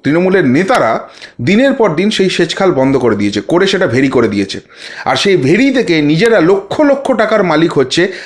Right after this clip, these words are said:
আর এই গরিব মানুষগুলো তাদের দুবেলা দুমুঠো খাবার জুটছে না, এই নিয়ে বলতে গেলে তাদের একটা টাকাও দিচ্ছে না। একসময় বীতশ্রদ্ধ হয়ে তারা পুলিশের কাছে যায়, আর পুলিশ এত ভালো সেই খবর আবার তৃণমূল নেতাদের কাছে পৌঁছে দেয়, কারা কারা অভিযোগ করতে এসেছিল, কার কার বিরুদ্ধে কী কী অভিযোগ এসছে।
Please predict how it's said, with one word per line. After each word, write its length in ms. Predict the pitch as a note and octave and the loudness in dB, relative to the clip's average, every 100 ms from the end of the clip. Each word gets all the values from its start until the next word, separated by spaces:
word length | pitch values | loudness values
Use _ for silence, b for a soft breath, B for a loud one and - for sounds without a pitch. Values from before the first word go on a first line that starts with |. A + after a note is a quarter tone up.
| B | B
আর 120 | B2+ | -2
এই 140 | C3+ A#2+ | 0 -2
গরিব 320 | C3 F3 C4+ | 0 2 4
মানুষগুলো 920 | A#3 B2 C3+ G#3+ F3 E3 C4 - - - | 2 2 2 0 0 2 2 2 -2 -10
তাদের 220 | - C#3 D3 | -6 -4 -2
দুবেলা 360 | B2+ B2+ C#3+ | -2 0 0
দুমুঠো 380 | B2+ A#2 B2 A#2 | 0 -2 -2 -4
খাবার 360 | - - A#2+ B2+ | -4 -4 -4 -2
জুটছে 320 | C#3+ - E3 | -6 -4 -4
না, 120 | G#3 B B - | -4 B B -4
এই 200 | A#2+ C3 | 0 2
নিয়ে 200 | D3 D3+ | 2 0
বলতে 400 | G#2+ A2+ A#2 C3+ | 0 -2 0 -2
গেলে 200 | D3+ E3 | 0 0
তাদের 240 | A#2 A2+ | -2 -2
একটা 220 | A2+ - | -4 -4
টাকাও 320 | A#2 A2 A2+ G#2+ | -8 -6 -4 -4
দিচ্ছে 300 | G2+ - D#2 | -6 -8 -8
না। 140 | C#2+ B B B B | -10 B B B B
একসময় 360 | G3 C4+ C4 | 0 2 2
বীতশ্রদ্ধ 520 | G3 F3 A3+ A#3 A3+ | 2 2 2 2 2
হয়ে 220 | A3 G#3 A3 | 4 4 4
তারা 180 | G#3 | 2
পুলিশের 460 | G#3 - F#3+ G3 G3+ | 0 0 -2 2 0
কাছে 240 | F#3+ F#3 | 0 0
যায়, 300 | C3+ B2+ G#2+ F2+ - B B | 0 0 0 -4 -12 B B
আর 160 | - D#3+ D#3+ | -2 -2 -2
পুলিশ 480 | F#3+ B3+ C4+ F3 - - | 0 2 2 0 -4 -4
এত 240 | D3 D4 | -2 0
ভালো 380 | C#4+ D3+ B2 A#3 | 0 2 2 2
সেই 240 | - G#3 | 2 0
খবর 320 | A#3+ A#3 A#3 | 0 0 2
আবার 160 | A#3+ A3 A3 | 2 2 0
তৃণমূল 340 | E3+ F3+ F#3 | -2 0 0
নেতাদের 340 | D3+ D3 D3 D3+ | 0 0 -2 -2
কাছে 220 | D#3+ D#3 | -2 -2
পৌঁছে 340 | C3+ C3 B2+ | -2 -2 0
দেয়, 160 | A2+ A2 | 0 0
কারা 260 | - B2+ | -2 -2
কারা 200 | E3 F3+ | 0 0
অভিযোগ 320 | D#3+ D#3 E3 - | 0 0 -2 -2
করতে 260 | D3+ D#3+ | -4 -2
এসেছিল, 300 | D#3 - E3 | -4 -2 -2
কার 220 | D#3 C3 | -2 -2
কার 160 | C3+ C#3+ | 0 -2
বিরুদ্ধে 340 | D3 C#3+ C#3+ | 0 -2 -2
কী 160 | D3 C3 | -6 -6
কী 140 | C3 | -2
অভিযোগ 340 | B2+ A#2+ B2 A#2 | 0 0 0 0
এসছে। 300 | C#3 - | -2 -2